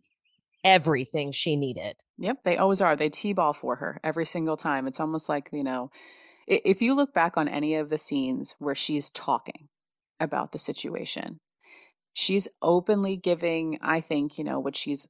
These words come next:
Speaker 2: already run through her attorneys and through her own head is like, "Okay, this is what I'm going with tonight." And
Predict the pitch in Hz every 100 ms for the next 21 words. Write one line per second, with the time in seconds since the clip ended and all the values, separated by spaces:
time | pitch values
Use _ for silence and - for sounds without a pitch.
0 | _ 143 147 143 147 143 143 147 - 147
1 | 151 139 - 139 131 135 135 135 135 139
2 | 143 147 135 131 139 - - 135 123 139
3 | 139 131 135 - 143 139 139 143 147 135
4 | 123 113 - 135 120 - - _ - -
5 | _ - 160 151 143 139